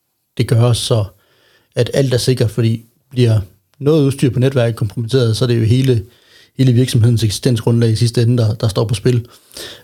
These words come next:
Så, så hele dialogen med, med kunden og I T-afdelingen er, er super vigtig, og det er super vigtigt at tænke over, hvad det er for noget udstyr, man, man bruger sådan helt generelt.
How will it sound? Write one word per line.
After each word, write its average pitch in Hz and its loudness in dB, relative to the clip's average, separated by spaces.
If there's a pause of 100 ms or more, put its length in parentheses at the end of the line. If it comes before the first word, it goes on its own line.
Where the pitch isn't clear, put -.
Så, 135 -4
så 127 2
hele 143 2
dialogen 123 0
med, 113 2
med 117 2
kunden 131 0
og 131 -2
I 135 0
T-afdelingen 117 0
er, 113 0
er 123 -2
super 131 0
vigtig, 117 0
og 113 -4
det 113 0
er 113 0
super 117 -2
vigtigt 117 -2
at 110 -4
tænke 120 0
over, 107 0
hvad 101 -2
det 107 2
er 104 -2
for 117 -4
noget 117 0
udstyr, 117 0
man, 107 -2 (480)
man 110 -10
bruger 113 -2 (460)
sådan 113 -4
helt 104 0
generelt. 104 0